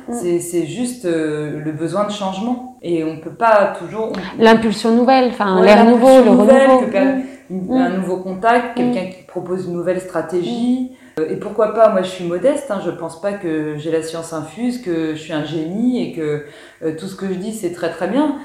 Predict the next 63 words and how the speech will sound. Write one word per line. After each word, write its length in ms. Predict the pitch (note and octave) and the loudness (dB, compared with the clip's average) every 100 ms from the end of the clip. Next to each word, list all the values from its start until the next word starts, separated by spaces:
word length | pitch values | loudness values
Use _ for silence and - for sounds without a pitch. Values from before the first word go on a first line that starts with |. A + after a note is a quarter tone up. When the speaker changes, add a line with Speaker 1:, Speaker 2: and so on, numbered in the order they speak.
| - - | -14 -12
Speaker 2:
Il 20 | |
y 40 | |
a 20 | D3+ | -6
plein 160 | F#3+ | -2
d'avocats 380 | F3+ F3 F#3 B3+ | 0 0 -2 -4
qui 140 | - | -4
sont 180 | - F#3+ | -12 -8
mais 200 | E3+ C#3 | -4 -4
vraiment, 540 | C#3+ D3 F3 G3 G3+ E3 | -4 -4 -4 -2 -4 -2
euh, 160 | D3 | -4
très 220 | D3 E3+ | -6 -8
bons, 340 | D3+ F#3 B3+ A3+ | -8 -4 -2 -2
euh, 600 | D#3 C#3+ C#3 C#3 C#3 C#3 | -4 -4 -4 -4 -4 -6
et 80 | D#3 | -8
meilleurs 360 | D3+ D3+ C#3+ - | -8 -6 -6 -8
que 100 | D3 | -8
moi 300 | D3+ G#3+ A3+ | -4 -2 -2
et 180 | E3 D3 C#3 | -2 -6 -8
je, 360 | D3 C#3+ C#3+ C#3+ _ - D#3 | -8 -8 -10 -14 _ -20 -18
je 60 | D3+ | -10
leur 200 | D3+ D3 | -8 -6
en 60 | |
donne 220 | C#3+ D3 F3 | -6 -6 -8
acte, 240 | G3+ - | -12 -14
il 60 | D#3 | -8
y 40 | C3 | -8
a 80 | F3 | -8
aucun 200 | F3+ F3+ | -10 -12
problème. 480 | - E3+ E3 D#3 D3+ - _ _ - | -12 -12 -12 -14 -16 -20 _ _ 0
Speaker 1:
Quel 140 | F#4+ | 4
regard 320 | D#4+ B3+ A#3+ A#3+ | 6 6 6 4
justement 460 | A3+ - G3+ G#3 | 0 -2 2 2
nous 160 | G#3 G3 - - | 2 -2 -4 -8
portez-vous 460 | G#3+ - A3+ F#3+ A3+ | -8 -2 -2 0 -2
sur 220 | - G3 | 0 0
votre 500 | F#3+ G3 - G3+ F#3 | 2 0 0 0 0
carrière ? 420 | G#3 G3+ C4+ C#4+ | 0 0 2 2
Vous 140 | G3+ F#3+ | 2 -2
avez 120 | F#3+ | -2
dit 100 | G#3 | -4
tout 80 | - | -2
à 60 | G3 | -4
l'heure 120 | G3+ | -2
que 60 | - | -4
ça 100 | F3+ | -2
faisait 160 | F#3 | 0
déjà 280 | F3+ F3 F#3+ | -2 -4 -2
dix 240 | F3+ G#3 | -4 -2
ans 120 | D4+ D4+ | 0 0
que 80 | A#3+ | -4
vous 100 | G3 | -10
étiez 200 | G3+ G3 | -6 -6
avocat, 420 | F#3+ G#3+ D#4+ D#4+ G3+ | -6 -8 -6 -4 -6
vous 120 | F#3 | -6
avez 240 | F#3+ F#3 | -4 -4
donc 260 | E3+ F3 - | -4 -6 -4
eu 80 | G3+ | -2
des 120 | E3 | -2
beaux 120 | E3 D#3+ | -2 -8
dossiers 420 | E3+ - D4+ C#4+ | -8 -6 -4 -4
comme 220 | G#3+ F3 | -4 -2
on 100 | E3+ | -2
l'a, 300 | E3 D#3 D#3 | -2 -4 -8